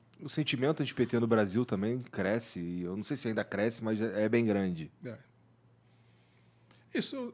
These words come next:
Speaker 2: isso até certo ponto é natural, mas se você tiver uma política firme, você vai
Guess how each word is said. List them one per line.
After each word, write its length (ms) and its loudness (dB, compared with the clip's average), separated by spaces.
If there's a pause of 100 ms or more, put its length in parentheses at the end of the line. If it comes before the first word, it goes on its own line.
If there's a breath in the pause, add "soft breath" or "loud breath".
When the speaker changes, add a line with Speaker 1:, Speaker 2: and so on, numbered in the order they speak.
(100)
Speaker 2:
isso 280 -2
até 240 0
certo 320 -2
ponto 300 -4
é 40 -8
natural, 600 -8 (260)
mas 180 -10
se 80 -14
você 240 -4
tiver 300 -8
uma 200 -6
política 640 -10 (680)
firme, 400 0
você 320 -6
vai 320 -4